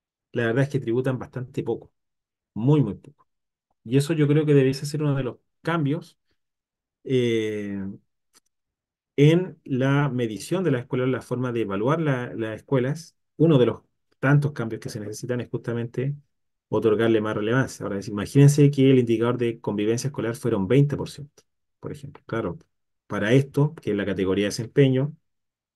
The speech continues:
y para el Sistema Nacional de Evaluación de, de, de Desempeño, ¿verdad? Que era lo que se conocía como excelencia académica,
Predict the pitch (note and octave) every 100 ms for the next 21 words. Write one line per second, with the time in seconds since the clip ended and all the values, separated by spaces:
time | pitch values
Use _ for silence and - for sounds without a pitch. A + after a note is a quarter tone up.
0 | _ _ _ G#2+ G#2 G2+ G2 - F#2+ -
1 | A2+ A2+ F2+ G2+ A2 A#2+ A2+ G2+ G2 F2+
2 | - A#2+ A#2+ G#2+ - G2+ G2+ G2 F#2+ F#2
3 | F#2+ - G#2+ F#2+ F#2 F#2+ F2+ D#3 D#3 D3
4 | - - _ _ _ _ _ - A2 B2+
5 | C#3 G#2 G2+ G2+ F#2+ G#2 F#2+ F2+ A2+ A2
6 | G2+ - G2+ F#2 G2+ G#2 C#3+ C#3 B2+ C#3